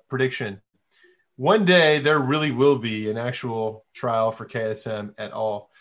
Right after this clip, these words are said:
Uh, it'll go down somewhere in the United States, maybe South Carolina.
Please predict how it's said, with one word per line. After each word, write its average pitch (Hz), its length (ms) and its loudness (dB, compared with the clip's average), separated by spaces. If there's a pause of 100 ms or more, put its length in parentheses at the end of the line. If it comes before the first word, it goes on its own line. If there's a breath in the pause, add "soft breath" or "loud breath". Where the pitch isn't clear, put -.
(320 soft breath)
Uh, 127 340 0 (440)
it'll 147 260 -4
go 156 200 -2
down 170 420 0
somewhere 165 540 -4
in 151 80 -2
the 139 60 -2
United 131 260 0
States, 131 400 -6 (240)
maybe 143 320 -4
South - 580 -4
Carolina. 113 680 -8